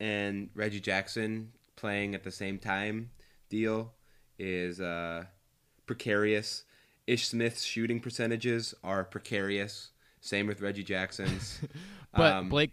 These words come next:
Speaker 2: Blake Griffin's making up for both of 'em right now, so we don't need it.
Speaker 1: Yeah, we'll just see. This is another team that, uh, they're walking on very thin ice. And if they're lucky, they'll make it across the lake.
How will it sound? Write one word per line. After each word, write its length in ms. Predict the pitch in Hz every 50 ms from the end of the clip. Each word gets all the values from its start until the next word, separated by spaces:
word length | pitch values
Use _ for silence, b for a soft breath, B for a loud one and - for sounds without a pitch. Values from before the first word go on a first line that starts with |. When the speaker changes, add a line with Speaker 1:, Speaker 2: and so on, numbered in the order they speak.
| -
Speaker 2:
Blake 400 | - 131 107 - 139 147 147 147
Griffin's 640 | - 135 143 143 139 - 147 135 127 123 117 - -
making 320 | 131 123 117 113 - 113 113
up 120 | 117 -
for 80 | - 113
both 260 | 92 107 107 107 110 -
of 100 | 113 95
'em 140 | 90 87
right 160 | 85 80 78 78
now, 120 | 80 76 76 80 - -
so 140 | - - 120
we 100 | 110 113
don't 180 | 117 113 110
need 160 | 107 110 110 95
it. 200 | 90 80 - _ _ _ _ _
Speaker 1:
Yeah, 340 | 143 147 156 165 160 156 - - -
we'll 260 | 135 135 165 180 190
just 220 | 180 190 185 -
see. 140 | - 147 120
This 200 | 101 135 160 -
is 80 | 220 214
another 360 | 208 190 165 160 147 160 160
team 400 | - - 151 139 143 147 147 135
that, 340 | - 120 110 104 - - _ -
uh, 460 | 110 107 104 101 98 95 95 92 90 87 - -
they're 160 | 101 98 101
walking 340 | 101 104 107 113 117 110 107
on 160 | 101 101 95
very 280 | 85 95 95 95 95
thin 240 | 92 - - 95 92
ice. 500 | 85 85 80 76 - - - - - - - _ _
And 340 | 92 95 95 95 95 92 90
if 160 | - - -
they're 160 | - 107 107
lucky, 480 | 113 143 180 190 - 123 110 110 110 117 -
they'll 100 | 104 101
make 200 | 101 104 104 101
it 40 | 101
across 320 | 101 - - 98 98 95 -
the 60 | 92
lake. 380 | 90 90 78 78 - - -